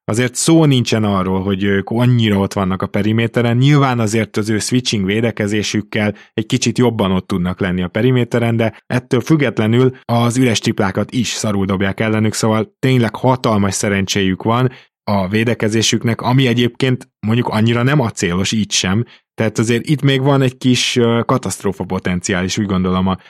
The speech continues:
ö, szezon maradék részére. Nem fogok senkit meglepni, ha azt mondom, hogy a legtöbb iso-t ők viszik, a harmadik legtöbb, legjobb hatékonysággal egy egész nulla két pontot szereznek, ö, labdabirtoklásonként, ez kiváló,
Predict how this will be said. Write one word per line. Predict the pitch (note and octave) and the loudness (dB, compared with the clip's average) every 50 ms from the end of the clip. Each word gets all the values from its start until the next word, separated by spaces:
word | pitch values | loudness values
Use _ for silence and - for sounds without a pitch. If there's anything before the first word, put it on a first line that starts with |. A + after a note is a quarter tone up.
| _ _ _ - G2 | _ _ _ -6 -4
ö, | G2 G2 G2 | -2 -2 -2
szezon | G2 - G#2+ G2+ G#2+ G2+ G2+ | -2 -2 0 0 0 2 2
maradék | G#2 G#2 G2 F#2+ F2+ F#2+ F#2 - | 2 2 0 0 -2 -2 -4 -2
részére. | G#2 G2+ F#2+ F2+ - - G2 F2+ F2 F2+ F#2 - _ _ _ _ _ - | -2 -2 -2 -2 -2 -2 -2 -2 -2 -4 -6 -8 _ _ _ _ _ 2
Nem | - F#3 G#3 G3+ | 2 4 4 4
fogok | F#3+ E3+ C#3 B2+ - | 4 2 2 2 2
senkit | - B2+ A#2 - A#2 G2 | 0 0 0 0 -2 -2
meglepni, | A2 G#2+ G2+ G#2 G2 - - G2 | 0 0 0 0 0 0 0 0
ha | F#2+ F#2+ | 2 2
azt | G2 F#2+ - | 0 0 0
mondom, | A2 G#2 G2 G2 G2 G2+ | 0 0 0 2 0 0
hogy | G2 F#2+ | 0 0
a | F#2+ G2 | 0 0
legtöbb | A2 - - - G#2+ F#2 G2 F#2 G2 | 0 -2 -2 -2 -2 -2 0 0 0
iso-t | G2 G2 G2+ G2 F#2 - G#2 | 0 0 0 0 -2 0 0
ők | G#2 G2 - - | 0 0 0 -2
viszik, | G#2 G2+ - - B2+ B2+ B2+ - - _ _ _ _ - | -2 -2 0 2 0 0 0 -2 -12 _ _ _ _ -10
a | - G#2+ | -6 -2
harmadik | A2+ C#3 C#3+ B2+ A#2+ A2+ G#2+ G2+ G2 | 0 2 2 2 2 2 2 0 0
legtöbb, | A#2 G#2 F#2+ G2+ G2 - G#2 G2+ F#2 - | 0 -2 -2 -2 -2 -2 -2 -2 -2 -2
legjobb | A#2 A2 G#2 G#2+ G2+ F#2 - | -2 -2 0 0 0 0 0
hatékonysággal | G#2+ G#2 - G#2+ G2+ - - G2+ G2 - - A2 G2+ F#2+ F#2 G2 G2 G2 G2+ | -2 -2 0 -2 -2 0 0 -2 -2 -2 -2 -2 -2 -2 -2 -2 -2 0 0
egy | G#2 G2+ G2+ G#2 | 0 -2 -2 -2
egész | F#2+ F#2 F#2+ F#2 F2+ - | -2 -2 -2 -4 -4 -2
nulla | B2 A#2 A2 G#2 G2 F#2 | -2 0 0 0 0 -2
két | - - A2 G2+ F#2 - - - _ - | -2 -2 -2 -2 -2 -4 -8 -12 _ -4
pontot | - A#2+ A2+ G2+ G#2+ G2 - | -2 -2 0 0 -2 -4 -2
szereznek, | - A#2 A2 G#2 G2 F#2 G#2 G2+ F#2+ F#2 - - | -2 0 0 0 0 0 0 -2 -2 -2 -2 -2
ö, | G2 F#2+ | -2 0
labdabirtoklásonként, | G#2 A2+ A#2 A#2 A#2 A2 A2 G#2+ - A2+ G#2 - G#2+ G2+ G2 - A2 G2+ F2+ G2+ F#2 E2+ | 0 0 0 0 0 0 0 0 0 -2 -2 -2 -2 -2 0 0 -2 -2 -2 -4 -4 -6
ez | - - | -6 -8
kiváló, | - - - D3+ C3 B2 A2 G#2 G2+ G2+ G2+ G2+ F#2+ | -6 0 2 2 4 4 2 2 2 2 2 2 0